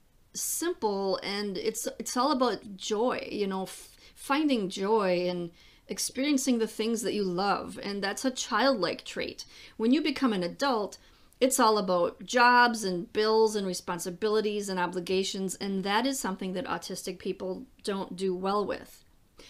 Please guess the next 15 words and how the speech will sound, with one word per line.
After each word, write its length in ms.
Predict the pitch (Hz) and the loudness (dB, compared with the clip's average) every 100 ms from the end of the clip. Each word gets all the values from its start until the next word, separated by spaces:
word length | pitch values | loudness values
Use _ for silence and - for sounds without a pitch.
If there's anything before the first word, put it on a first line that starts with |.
| - - | -20 -20
So 540 | - - 269 254 240 240 _ _ - _ _ _ _ - | -10 -2 4 4 4 -2 _ _ -20 _ _ _ _ -2
when 300 | 233 247 - | 0 2 0
a 140 | 226 196 | -4 -4
teenage 580 | - 254 247 247 214 - | 0 2 4 2 0 0
autistic 480 | 240 - 233 226 220 | -2 -2 -4 -4 -4
person 500 | 285 294 233 196 190 | -4 -4 -4 -6 -4
is 180 | 208 202 | -4 -4
struggling 600 | - 208 202 196 190 190 | -4 -4 -4 -4 -4 -4
with 240 | 185 - | -4 -4
those 240 | 190 180 | -4 -4
things, 500 | - 190 180 185 190 - - - | -6 -6 -4 -4 -8 -10 -18 -6
it 140 | 233 | -4
can 160 | - 247 | 0 0
become 320 | 262 262 285 | 0 0 0
apparent. 480 | 285 - 302 180 - | 0 0 0 0 -2